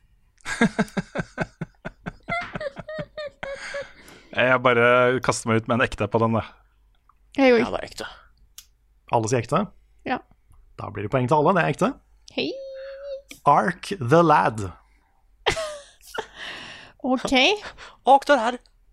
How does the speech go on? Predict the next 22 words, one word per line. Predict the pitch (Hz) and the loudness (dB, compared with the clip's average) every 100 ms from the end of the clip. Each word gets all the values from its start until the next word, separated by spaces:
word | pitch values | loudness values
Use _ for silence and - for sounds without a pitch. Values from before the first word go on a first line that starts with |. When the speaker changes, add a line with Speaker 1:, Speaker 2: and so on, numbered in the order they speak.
| _ - | _ -2
Speaker 4:
Ark | - - | 0 2
the | 175 | 2
Lad. | 127 123 - - _ - - - _ _ _ _ _ _ _ _ _ _ _ - _ _ _ _ - | 2 0 -6 -14 _ -16 -16 -16 _ _ _ _ _ _ _ _ _ _ _ -20 _ _ _ _ -8
Speaker 2:
Fake. | - - - _ _ _ _ _ _ _ _ _ _ _ _ _ _ _ _ _ _ _ _ _ _ _ _ _ _ _ _ _ _ _ _ - - | -8 -8 -20 _ _ _ _ _ _ _ _ _ _ _ _ _ _ _ _ _ _ _ _ _ _ _ _ _ _ _ _ _ _ _ _ -18 -10
Speaker 4:
Ja, | 101 | -8
Nick | 107 | -6
og | 113 | -4
Rune? | 110 143 - | -2 -4 -8
Speaker 3:
Eh, | 113 110 104 104 98 98 | -18 -16 -16 -16 -16 -14
det | 104 | -12
er | - | -12
ekte. | - - - _ _ _ _ _ _ _ _ - - _ _ - | -12 -14 -18 _ _ _ _ _ _ _ _ -20 -20 _ _ -10
Speaker 1:
Det | 90 95 | -4 -2
er | 107 117 | 0 -2
ekte. | - 131 151 | -2 -2 -2
Nick | 139 - - | -4 -6 -4
har | 139 151 | 0 2
rett, | 165 - | 2 0
og | 131 | 0
jeg | 120 | 4
har | 98 101 | 4 4
rett. | 104 - | 0 -4